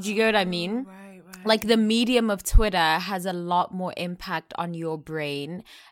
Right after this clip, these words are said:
Speaker 1: and the way that you navigate through the world than the tweets themselves. Like, the medium of Instagram, the ways that you, li-, like, you scroll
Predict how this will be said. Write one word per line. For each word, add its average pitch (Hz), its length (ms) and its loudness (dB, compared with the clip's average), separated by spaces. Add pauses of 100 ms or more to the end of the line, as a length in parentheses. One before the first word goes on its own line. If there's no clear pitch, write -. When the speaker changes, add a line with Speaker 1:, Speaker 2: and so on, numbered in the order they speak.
Speaker 1:
and 185 200 -4
the 180 80 -6
way 180 180 -2
that 175 220 -4
you 170 180 -8
navigate 160 760 -6 (240)
through 190 140 -6
the 170 120 -6
world 151 580 -6 (320)
than 180 300 -4 (120)
the 190 100 -4
tweets 190 460 4
themselves. 170 600 -6
Like, 185 200 -8
the 190 80 -4
medium 202 540 -2
of 165 100 -8
Instagram, 160 720 -6
the 170 100 -8
ways 185 340 -4
that 196 160 -6
you, 175 200 -8
li-, - 320 -10
like, 175 260 -8
you 175 120 -8
scroll 196 840 -2